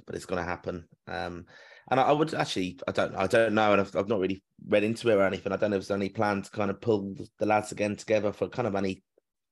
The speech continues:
I know the clubs will have them, won't they, ticking over, I suppose.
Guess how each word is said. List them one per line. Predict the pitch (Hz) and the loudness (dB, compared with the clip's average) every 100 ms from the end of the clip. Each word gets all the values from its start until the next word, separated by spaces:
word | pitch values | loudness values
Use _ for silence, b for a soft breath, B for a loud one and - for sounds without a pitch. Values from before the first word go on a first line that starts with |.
| _ _ - | _ _ 0
I | |
know | 104 | 2
the | 98 | 2
clubs | - 104 - | 2 0 0
will | 82 | -4
have | 85 - | -4 -6
them, | 87 92 | -4 -4
won't | 85 | -4
they, | 87 | -6
ticking | - 87 90 | -10 -10 -6
over, | 90 87 | -4 -4
I | 87 | -6
suppose. | - 82 90 90 - | -8 -8 -6 -6 -12